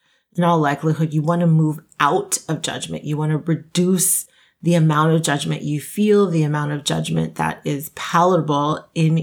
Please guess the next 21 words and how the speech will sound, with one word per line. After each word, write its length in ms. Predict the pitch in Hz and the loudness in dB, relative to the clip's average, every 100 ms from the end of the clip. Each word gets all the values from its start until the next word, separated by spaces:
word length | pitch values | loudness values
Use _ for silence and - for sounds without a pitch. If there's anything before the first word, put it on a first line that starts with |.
| 160 | -2
your 500 | 156 151 147 165 - | -2 0 -2 -4 -6
marriage. 540 | 160 180 101 101 - - _ _ _ _ - | -2 0 -2 -6 -12 -14 _ _ _ _ 0
And 220 | 208 202 | 2 4
so 180 | - 208 | 2 2
when 180 | 208 | 4
you 120 | 208 208 | 4 4
move 500 | 214 247 320 339 302 - | 4 2 2 0 -4 -8
out 500 | - 202 247 233 - - | -2 2 2 0 -4 -6
of 120 | 180 156 | -6 -4
judgment, 760 | 139 135 - 87 202 - - - _ _ _ _ _ _ _ _ _ _ - | -4 -6 -10 -8 -6 -4 -6 -6 _ _ _ _ _ _ _ _ _ _ -4
I 60 | 208 | 0
want 300 | 214 294 - | 0 0 0
you 100 | 294 | 0
to 100 | - | 0
also 300 | 202 - 196 | -2 -2 -4
think 200 | 190 180 | -4 -4
about, 320 | 170 165 - | -4 -4 -4
what 200 | 160 214 | -4 0
do 60 | |
you 140 | 277 294 | 2 2
move 400 | 196 190 165 | 4 2 0